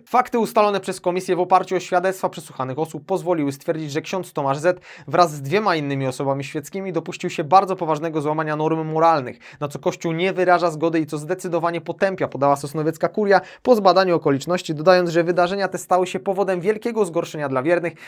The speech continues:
i słusznego oburzenia opinii publicznej. W kwietniu dwa tysiące dwudziestego czwartego roku Sąd Rejonowy w Dąbrowie Górniczej wymierzył Z karę łączną półtora roku więzienia za przestępstwo przeciwko wolności i obyczajności, nieudzielenie pomocy i udzielanie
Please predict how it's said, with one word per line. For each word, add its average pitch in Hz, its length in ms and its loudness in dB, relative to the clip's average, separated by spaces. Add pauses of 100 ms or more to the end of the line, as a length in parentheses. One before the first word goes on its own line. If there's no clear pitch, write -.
(140)
i 233 60 -4
słusznego 196 440 0
oburzenia 160 380 0
opinii 151 240 -4
publicznej. 190 500 -8 (320)
W - 60 -20
kwietniu 233 360 0
dwa 143 140 0
tysiące 151 320 -4
dwudziestego 127 400 -6
czwartego 147 360 -2
roku 165 200 -2
Sąd 202 260 -2
Rejonowy 165 380 0
w 143 60 -8
Dąbrowie 143 320 -4
Górniczej 143 420 -4
wymierzył 151 380 -4
Z 165 220 -2
karę 190 240 2
łączną 170 340 -4
półtora 180 360 0
roku 151 180 -2
więzienia 151 400 -4 (260)
za 180 160 0
przestępstwo 190 460 -6
przeciwko 147 400 -8
wolności 170 440 -2 (840)
i 226 140 -2
obyczajności, 160 720 0
nieudzielenie 165 600 0
pomocy 160 360 -8
i 226 180 -6
udzielanie 165 460 0